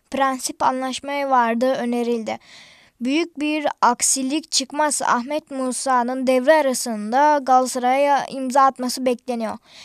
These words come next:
Galatasaray Ahmet Musa transferini bitiriyor. Arkadaşlar devre arası, e, Ocak ayında başlayacak. Bunu da söyleyeyim. Fenerbahçe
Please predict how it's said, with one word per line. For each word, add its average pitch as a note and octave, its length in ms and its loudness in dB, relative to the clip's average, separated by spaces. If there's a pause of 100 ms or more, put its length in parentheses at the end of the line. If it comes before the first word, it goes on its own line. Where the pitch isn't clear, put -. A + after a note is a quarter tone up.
(120)
Galatasaray C4+ 600 2
Ahmet C4 460 -2
Musa C4+ 480 2
transferini C4 600 -4
bitiriyor. B3 380 -2 (480)
Arkadaşlar C#4 580 -2
devre C4+ 260 2
arası, D#4 520 0 (440)
e, B3 240 -6
Ocak C#4+ 360 0
ayında B3+ 340 -2
başlayacak. A#3+ 760 -4 (400)
Bunu A#3+ 240 -2
da A#3 240 0 (520)
söyleyeyim. A#3 560 -6 (720)
Fenerbahçe D#4 960 0